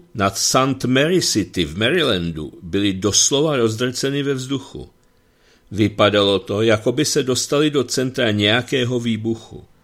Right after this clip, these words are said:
Ovšem neviditelného a neslyšitelného, neboť mnoho pozorovatelů na Zemi si všimlo jen spadlých kachen, jinak ničeho. Zkoumání ukázala,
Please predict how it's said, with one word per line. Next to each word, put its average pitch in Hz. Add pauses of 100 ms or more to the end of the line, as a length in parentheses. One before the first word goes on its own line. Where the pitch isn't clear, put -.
(460)
Ovšem 92
neviditelného 135
a 107
neslyšitelného, 95 (400)
neboť 120
mnoho 135
pozorovatelů 135
na 110
Zemi 117
si 135
všimlo 123
jen 107
spadlých 123
kachen, 117 (300)
jinak 90
ničeho. 107 (960)
Zkoumání 110
ukázala, 98